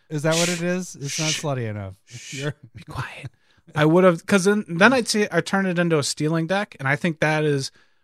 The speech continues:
Speaker 2: very vi-, that can be perfectly viable with an Umbris deck, um,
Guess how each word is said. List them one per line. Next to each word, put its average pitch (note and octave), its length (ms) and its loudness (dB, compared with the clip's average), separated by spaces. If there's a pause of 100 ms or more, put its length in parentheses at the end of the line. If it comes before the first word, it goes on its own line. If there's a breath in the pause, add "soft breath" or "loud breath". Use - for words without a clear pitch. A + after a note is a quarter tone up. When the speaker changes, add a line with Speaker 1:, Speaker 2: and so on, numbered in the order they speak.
(140)
Speaker 2:
very D#3+ 540 0
vi-, D3+ 320 -2
that D#3+ 220 2
can F#3 100 0
be D#3 140 -2
perfectly G#3+ 400 0
viable D#3+ 500 0
with C#3 140 -4
an C3 60 -2
Umbris E3 300 0
deck, D#3+ 340 -8 (460)
um, C3 460 -4